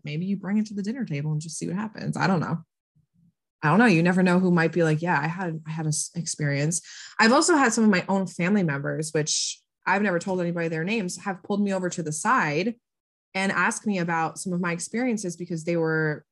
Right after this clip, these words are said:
too shy to talk about it at Christmas or wherever holiday or just over dinner because they don't wanna put themselves out there like that. But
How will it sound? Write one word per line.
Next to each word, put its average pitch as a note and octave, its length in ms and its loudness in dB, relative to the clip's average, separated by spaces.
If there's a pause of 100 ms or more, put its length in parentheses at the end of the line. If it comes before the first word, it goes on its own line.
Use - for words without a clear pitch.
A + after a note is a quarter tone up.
(100)
too F3 220 -2
shy D#3 300 0
to D#3 60 0
talk D#3 300 -4
about D#3 240 0
it D3+ 80 -2
at C3+ 160 -10
Christmas B3 680 -2
or E3 480 -4 (440)
wherever A#3 260 0
holiday F3 500 2
or D3+ 400 -2 (500)
just G3+ 160 -2
over F#3+ 220 0
dinner F#3+ 500 -2
because F3 440 -4 (1160)
they D#3 140 0
don't D#3+ 180 -2
wanna D#3 300 -2 (720)
put D#3+ 100 -6
themselves F3 360 -2
out G#3+ 160 0
there E3 120 0
like - 200 -8
that. - 220 -12 (180)
But D3 260 2